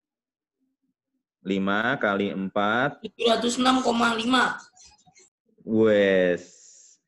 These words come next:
Speaker 1: Kita pelan-pelan ya, ada yang sudah bisa, alhamdulillah. Tapi kita coba pelan-pelan. Lima kali empat, dua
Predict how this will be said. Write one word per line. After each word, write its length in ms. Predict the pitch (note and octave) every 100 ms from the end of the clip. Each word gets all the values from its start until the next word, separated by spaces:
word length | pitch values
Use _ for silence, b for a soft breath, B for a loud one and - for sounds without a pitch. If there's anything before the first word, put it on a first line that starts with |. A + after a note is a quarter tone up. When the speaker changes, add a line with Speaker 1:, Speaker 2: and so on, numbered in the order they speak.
| _ _ _ _ _
Speaker 1:
Kita 500 | _ G#2+ A2+ A2+ A2+ A2+
pelan-pelan 480 | B2 A#2+ A#2+ C3+ C#3+
ya, 320 | A2+ A2 A#2
ada 80 | A#2
yang 160 | B2 A#2+
sudah 240 | B2 A2+
bisa, 560 | A2+ G#2+ A#2+ A2 F#2 F2+
alhamdulillah. 800 | G2+ G2+ G2 G2 G#2 G2+ F2+ - _ _ _ _ _ _ _ -
Tapi 240 | F#2+ B2
kita 320 | B2 - A#2+ A#2
coba 160 | A2 A2+
pelan-pelan. 720 | A#2+ A2+ A2+ A2 G2 F2 D#2+ _ _
Lima 320 | A2 A2+ B2
kali 320 | C3+ B2 B2 A#2+
empat, 600 | A#2+ C3 C3+ C#3 C#3 C#3 - _ _ _ _ _ _ _ _ _ _ _ _ -
dua 160 | G#2+